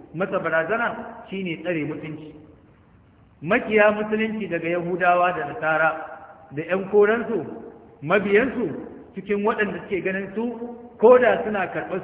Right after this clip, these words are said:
suna irin na musulmi, Ibrahim Ahmadu Umar, suna irin na musulmi,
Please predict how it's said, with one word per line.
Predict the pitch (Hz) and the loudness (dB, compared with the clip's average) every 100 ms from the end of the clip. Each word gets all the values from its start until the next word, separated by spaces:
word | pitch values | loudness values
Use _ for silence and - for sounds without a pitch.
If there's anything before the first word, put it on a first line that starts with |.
| - | -4
suna | 202 202 208 | -2 2 2
irin | 214 196 175 | 0 -2 -2
na | 196 | -6
musulmi, | 180 147 151 170 165 - - - - - 156 | -6 -8 -6 -6 -8 -16 -20 -20 -20 -14 -6
Ibrahim | 156 196 214 196 - | -2 2 2 2 0
Ahmadu | 170 175 214 202 139 - - - 165 | 2 2 2 -2 -4 -8 -14 -6 0
Umar, | 240 226 - - - - - - | 6 6 4 -2 -10 -14 -20 -6
suna | 196 208 214 | 0 2 4
irin | 208 196 | 2 0
na | |
musulmi, | 202 - 165 226 208 | -4 -6 -6 -4 -6